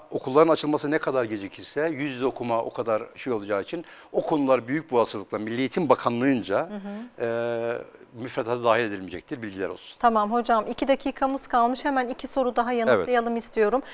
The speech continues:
Speaker 2: Sıralamam iki yüz kırk bir bin dört yüz beş, Munzur Üniversitesi Ebe Hemşirelik Bölümü iki yüz kırk iki bin altı yüz altmış yedi ile kapatmış.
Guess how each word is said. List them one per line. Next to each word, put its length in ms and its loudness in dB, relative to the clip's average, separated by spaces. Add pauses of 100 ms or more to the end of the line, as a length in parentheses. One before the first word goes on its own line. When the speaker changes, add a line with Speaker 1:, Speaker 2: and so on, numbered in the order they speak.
(220)
Speaker 2:
Sıralamam 580 8
iki 200 -4
yüz 140 -2
kırk 300 -6
bir 280 0
bin 300 2
dört 280 6
yüz 160 0
beş, 240 8
Munzur 320 2
Üniversitesi 800 2
Ebe 200 4
Hemşirelik 560 0
Bölümü 220 2
iki 220 -6
yüz 140 -4
kırk 220 -4
iki 200 -4
bin 100 -2
altı 300 0
yüz 100 0
altmış 360 2
yedi 140 0
ile 140 0
kapatmış. 640 -4